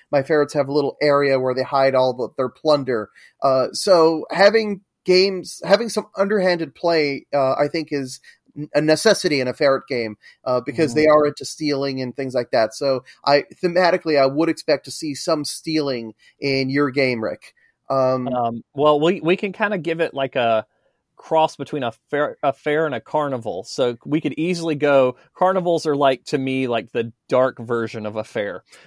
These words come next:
Speaker 2: Uh,
Speaker 1: Yeah.
Speaker 2: but there's just a seedy underbelly feeling always when you're at a carnival. So
Speaker 1: Yep.
Speaker 2: of course, at the, you know, at the goldfish toss, um, it's totally rigged. Um,
Speaker 1: Yep.
Speaker 2: so, you know, and then, uh, at the skee ball,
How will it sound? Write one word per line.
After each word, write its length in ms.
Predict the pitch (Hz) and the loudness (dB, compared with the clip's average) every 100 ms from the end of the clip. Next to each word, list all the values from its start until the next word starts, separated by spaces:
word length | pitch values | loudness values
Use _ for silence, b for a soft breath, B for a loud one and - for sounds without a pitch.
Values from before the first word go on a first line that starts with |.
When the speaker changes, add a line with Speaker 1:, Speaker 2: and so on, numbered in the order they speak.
| - | 4
Speaker 2:
Uh, 80 | - | 8
Speaker 1:
Yeah. 160 | - | 10
Speaker 2:
but 260 | 104 156 160 | 8 2 4
there's 240 | 160 156 | 2 0
just 340 | - 160 - - | 0 -4 -4 -8
a 120 | 151 | -8
seedy 500 | - - 175 170 165 | -10 -8 -6 -4 -4
underbelly 720 | 147 147 143 127 120 120 120 | -4 -2 -2 -2 0 -2 -4
feeling 500 | - 147 139 127 117 | -6 -4 -2 -2 -4
always 340 | 113 117 117 117 | -4 -2 -4 -6
when 100 | 110 | -8
you're 120 | 110 | -8
at 60 | 107 | -8
a 40 | |
carnival. 420 | 110 113 104 101 101 | -6 -6 -6 -12 -14
So 380 | - 127 117 - b b | -4 -2 -2 -6 b b
Speaker 1:
Yep. 100 | 170 | 0
Speaker 2:
of 60 | 165 | 2
course, 300 | 208 214 - 185 | 2 2 2 4
at 160 | 190 180 | 4 4
the, 340 | 170 156 143 | 2 2 -2
you 120 | 160 151 | -4 -2
know, 240 | 131 120 | 0 0
at 200 | 156 156 | 0 -2
the 240 | 147 135 123 | -2 -6 -4
goldfish 600 | 127 151 170 143 120 - | -2 -2 -2 -6 -6 -8
toss, 440 | - 113 110 - - _ - | -4 -4 -4 -8 -18 _ -4
um, 160 | 135 127 | -4 -4
it's 160 | 131 | -8
totally 380 | - 220 180 123 | 0 2 2 -2
rigged. 420 | 123 135 104 131 _ b _ | -2 -4 -4 -10 _ b _
Um, 140 | 139 151 | 4 6
Speaker 1:
Yep. 220 | 170 113 | 6 2
Speaker 2:
so, 580 | - 135 120 110 113 - | -2 0 2 0 0 -6
you 120 | 143 | -4
know, 180 | 127 117 | 0 0
and 200 | 127 127 | 0 -2
then, 320 | 135 135 147 - | 2 2 2 -2
uh, 300 | 127 120 117 | 2 4 4
at 160 | 135 131 | 2 0
the 60 | |
skee 280 | 127 - 170 | -6 -8 -4
ball, 340 | 135 123 120 | 0 2 0